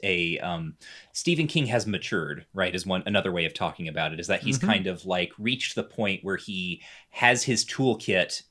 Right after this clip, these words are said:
Speaker 1: and he doesn't need to make as many, uh, swings with it.
Speaker 2: Yeah, we're watching someone build Lego sets,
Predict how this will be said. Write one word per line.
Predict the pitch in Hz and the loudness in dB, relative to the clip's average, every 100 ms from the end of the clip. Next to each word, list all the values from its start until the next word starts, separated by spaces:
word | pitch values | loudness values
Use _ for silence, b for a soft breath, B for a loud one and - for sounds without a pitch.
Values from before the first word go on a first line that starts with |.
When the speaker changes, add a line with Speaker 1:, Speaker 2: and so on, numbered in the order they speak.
| - | -2
Speaker 1:
and | 101 95 95 92 92 90 85 | 2 2 2 2 0 -2 -4
he | - 120 | -2 2
doesn't | 120 104 | 2 0
need | 107 95 | -4 -6
to | - | -4
make | 95 95 98 | 0 0 0
as | 90 | -2
many, | 95 90 90 87 82 | 0 0 0 0 -2
uh, | - 90 82 | -2 -4 -4
swings | 78 - 95 87 76 | -4 -2 -2 -2 -6
with | 82 - | -12 -10
it. | 78 - _ _ _ _ _ - B B B B | -10 -12 _ _ _ _ _ -14 B B B B
Speaker 2:
Yeah, | 131 123 | 8 10
we're | 113 180 | 10 10
watching | 202 196 175 143 | 10 10 6 8
someone | 135 120 110 98 98 - 120 | 10 12 10 10 4 0 6
build | 131 120 117 | 10 12 10
Lego | 104 95 87 80 | 4 4 2 -2
sets, | 78 85 80 - - - | -4 -4 -6 -6 -8 -10